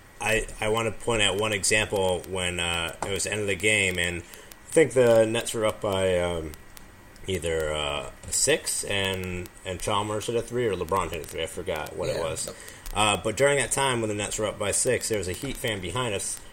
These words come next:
Speaker 1: You remember that guy? He was, he was, he was saying, "Yeah, LeBron, yeah, M V P," like, just a lot
Speaker 2: Just
Speaker 1: of
Speaker 2: talking, just talking straight smack, yeah.
Speaker 1: And then there's another Nets fan near us, uh, season ticket holder, sits two rows behind us. Um,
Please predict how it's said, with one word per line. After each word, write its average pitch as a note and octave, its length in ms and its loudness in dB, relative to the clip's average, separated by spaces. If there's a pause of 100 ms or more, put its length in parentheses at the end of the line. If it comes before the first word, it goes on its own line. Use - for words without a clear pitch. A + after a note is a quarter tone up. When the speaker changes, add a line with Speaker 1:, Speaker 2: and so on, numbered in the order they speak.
Speaker 1:
You E3+ 60 0
remember A2+ 180 4
that F#2+ 140 2
guy? F2+ 160 2
He B2+ 80 2
was, - 200 -2
he A#2+ 200 -6
was, G#2+ 180 -4 (380)
he - 140 -4
was A2 100 2
saying, A2 260 2
"Yeah, D3+ 160 6
LeBron, A#2 720 2
yeah, D3+ 140 10
M A#2 220 4
V A2 120 -4
P," A2+ 520 -2
like, F#2+ 260 0
just G2+ 220 0
a G2+ 60 -4
lot G2+ 160 -2
Speaker 2:
Just A2+ 100 6
Speaker 1:
of D#3 100 12
Speaker 2:
talking, - 160 -2
just - 120 -2
talking D3+ 180 6
straight C#3 300 0
smack, C3 460 4
yeah. B2+ 140 0
Speaker 1:
And B2+ 80 8
then C3 100 4
there's C3 160 4
another D3 300 6
Nets C3 260 0
fan A#2 300 2
near G#2+ 220 2
us, G#2 320 0
uh, G2 180 -2 (300)
season G2 280 -6
ticket G#2 280 0
holder, F#2 300 0
sits - 220 -4
two A2 120 -4
rows F#2+ 220 0
behind F2+ 360 -2
us. F2 280 -2 (440)
Um, F2+ 600 2